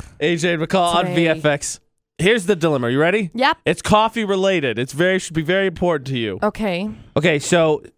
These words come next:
Speaker 1: uh, said lady snapped us and said, "At work they generally have a cheap bag of coffee just because it's cheap and everybody can share it and do with what they want to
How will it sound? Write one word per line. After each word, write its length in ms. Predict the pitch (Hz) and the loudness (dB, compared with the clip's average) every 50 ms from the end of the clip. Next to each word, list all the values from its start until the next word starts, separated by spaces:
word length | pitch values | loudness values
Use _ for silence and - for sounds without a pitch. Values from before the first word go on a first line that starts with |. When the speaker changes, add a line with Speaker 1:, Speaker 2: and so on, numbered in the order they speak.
| _ - | _ -2
Speaker 1:
uh, 360 | - 143 143 139 143 143 143 143 _ _ - _ | 0 2 2 4 2 2 0 -2 _ _ -20 _
said 320 | - - - 180 190 180 190 | -10 -2 0 0 0 2 0
lady 320 | 196 175 160 147 156 160 | 0 0 0 -2 -4 -10
snapped 480 | 160 - - - 165 160 151 - - 143 | -10 -12 -8 -4 -2 -2 -2 0 0 -2
us 160 | 139 - 127 | -2 -2 -8
and 80 | 127 | -8
said, 240 | - - 143 143 - | -2 0 0 0 0
"At 160 | - 147 - | -2 -4 -2
work 320 | - 165 185 196 196 185 - | 0 0 0 0 0 -2 -2
they 200 | 170 165 156 147 | -2 -2 -2 -2
generally 420 | 131 139 151 160 175 180 180 170 | -4 -4 -4 -4 -4 -4 -4 -2
have 200 | 160 151 151 139 | -2 -2 -2 -2
a 40 | 135 | -4
cheap 280 | - - - 170 165 - | -8 -6 -8 -8 -8 -4
bag 240 | 165 156 151 151 127 | -4 -2 -2 -4 -6
of 60 | 123 | -10
coffee 380 | - 143 139 131 127 - 139 127 | -6 -4 -4 -4 -4 -6 -8 -10
just 180 | 127 135 - | -10 -12 -12
because 260 | - 127 147 143 127 | -14 -10 -8 -8 -8
it's 160 | 127 120 - - | -8 -8 -8 -4
cheap 220 | - 151 143 139 | -2 -2 -2 -2
and 100 | 139 139 | -2 -2
everybody 280 | 139 135 110 135 131 131 | -2 -2 -2 -6 -8 -8
can 100 | 131 117 | -8 -8
share 300 | - - 139 135 131 135 | -8 -4 -2 -2 -2 -2
it 100 | - - | -4 -6
and 140 | 131 113 | -8 -6
do 120 | 113 123 123 | -4 -4 -4
with 220 | 117 123 117 - | -4 -4 -4 -4
what 140 | 120 120 - | -6 -6 -4
they 80 | 123 117 | -4 -6
want 340 | 107 117 123 120 120 - - | -4 -4 -4 -4 -4 -6 -8
to 360 | - 123 120 120 117 113 | -6 -4 -4 -4 -4 -6